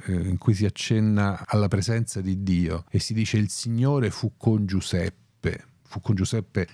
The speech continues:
nel senso che proprio nel momento in cui sembrava andare tutto storto, soprattutto nella circostanza, insomma, in cui lui viene preso, portato in prigione, nonostante tutto Dio fu con Giuseppe. Era come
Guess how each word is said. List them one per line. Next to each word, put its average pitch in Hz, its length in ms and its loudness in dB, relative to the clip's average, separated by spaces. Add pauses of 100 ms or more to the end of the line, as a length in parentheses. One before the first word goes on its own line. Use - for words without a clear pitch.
nel 95 140 2
senso 110 320 -2
che 101 160 -4
proprio 127 380 2
nel 117 140 4
momento 117 440 2
in 104 120 2
cui 110 160 2
sembrava 101 400 2
andare 98 240 2
tutto 98 320 0
storto, 87 1600 -2
soprattutto 90 600 0
nella 82 580 0
circostanza, 90 880 -4
insomma, 85 320 -4
in 87 80 0
cui 87 240 0
lui 85 100 2
viene 85 500 0
preso, 87 460 -2
portato 85 400 -4
in 85 120 -2
prigione, 90 800 0 (160)
nonostante 107 640 2
tutto 107 680 0 (180)
Dio 101 380 4
fu 98 340 -2
con 90 220 0
Giuseppe. 82 540 -4
Era 92 140 0
come 95 300 0